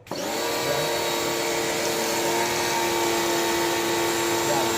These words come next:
Ayan, papansinin ninyo, medyo lumilinaw naman yung sahig.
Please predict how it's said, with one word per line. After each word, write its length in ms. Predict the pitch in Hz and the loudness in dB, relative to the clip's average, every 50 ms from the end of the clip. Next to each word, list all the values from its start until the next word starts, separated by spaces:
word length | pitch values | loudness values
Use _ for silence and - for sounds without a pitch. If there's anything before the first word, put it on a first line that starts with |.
| - - - - - - - - - - - - 339 - - - - - - - - - - - - 339 339 - 339 339 - - 339 339 339 339 339 339 339 339 339 - - 339 339 339 339 - 339 - - - - - - | 0 0 0 0 0 0 0 0 0 0 0 0 0 0 0 0 0 0 0 0 0 0 0 0 0 0 0 0 0 0 0 0 0 0 0 0 0 0 0 0 0 0 0 0 0 0 0 -2 0 0 0 0 -2 -4 -6
Ayan, 180 | - - 139 143 151 | -6 -6 -4 -4 -4
papansinin 420 | 160 - 180 190 - 185 190 196 196 196 | -4 -4 -4 -6 -6 -4 -4 -4 -4 -4
ninyo, 140 | 190 190 180 | -4 -2 -2
medyo 480 | 185 175 160 151 170 170 165 170 165 | -2 -2 -2 -2 -4 -2 -2 -4 -4
lumilinaw 480 | 160 165 160 160 156 160 156 160 160 160 | -4 -4 -6 -6 -6 -6 -4 -6 -6 -6
naman 240 | 160 160 160 160 160 | -6 -6 -8 -8 -6
yung 400 | 160 160 156 156 156 156 156 156 | -6 -6 -6 -6 -6 -8 -8 -6
sahig. 320 | - 147 139 139 156 156 | -6 -6 -4 -4 -6 -6